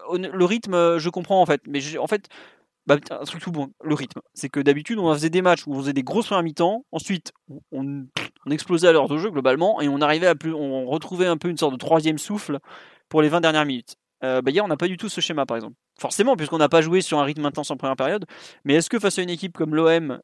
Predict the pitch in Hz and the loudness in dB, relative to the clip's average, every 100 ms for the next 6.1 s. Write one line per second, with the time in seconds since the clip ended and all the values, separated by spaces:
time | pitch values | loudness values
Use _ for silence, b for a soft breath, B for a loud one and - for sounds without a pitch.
0 | - 123 123 - 123 147 147 135 165 165 | -8 -2 -2 -4 -2 0 0 -4 -4 0
1 | 151 127 127 - 147 143 143 147 147 135 | 2 2 -2 -4 -2 0 0 -4 -10 -4
2 | 143 151 170 156 151 - 160 190 151 135 | -2 2 0 0 -2 -2 -4 -6 -6 -2
3 | 131 139 147 151 135 139 156 156 151 165 | -2 -2 -8 -2 -2 0 -2 -2 2 4
4 | 160 131 131 143 131 131 131 143 135 135 | 4 2 -4 -2 0 0 0 -2 -2 -4
5 | 131 139 135 135 143 139 135 135 123 123 | -6 -8 -6 -2 -2 -2 -4 -6 -8 -2
6 | 185 | 0